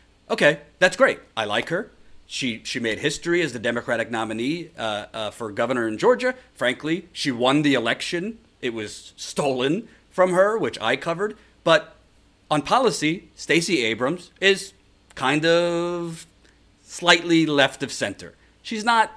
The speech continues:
capital P progressive. She's not bo-, she's not pushing hard for Medicare for all. She's not pushing hard for free public college.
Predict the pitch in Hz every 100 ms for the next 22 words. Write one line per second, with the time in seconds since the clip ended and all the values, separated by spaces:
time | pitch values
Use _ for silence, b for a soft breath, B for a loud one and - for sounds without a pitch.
0 | _ _ - 131 156 131 107 127 113 107
1 | 110 110 - 185 202 _ b b - 240
2 | 214 220 214 165 147 147 - 214 220 -
3 | - 160 151 123 120 117 131 B B B
4 | - 185 165 151 147 135 123 120 120 165
5 | 180 220 220 220 180 170 139 117 110 131
6 | b b - 170 147 120 - - 160 -
7 | 143 120 113 113 120 156 175